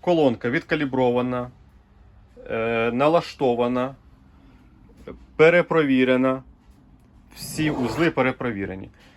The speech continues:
Тобто повністю, е, від початку до кінця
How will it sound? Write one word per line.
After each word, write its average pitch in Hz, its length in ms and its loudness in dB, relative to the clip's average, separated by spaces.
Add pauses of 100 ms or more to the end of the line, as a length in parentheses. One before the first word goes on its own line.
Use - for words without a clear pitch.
(340)
Тобто 127 460 0 (880)
повністю, 127 880 0 (540)
е, 110 220 0
від 127 180 -4
початку 135 360 -2
до 123 100 -4
кінця 185 460 -2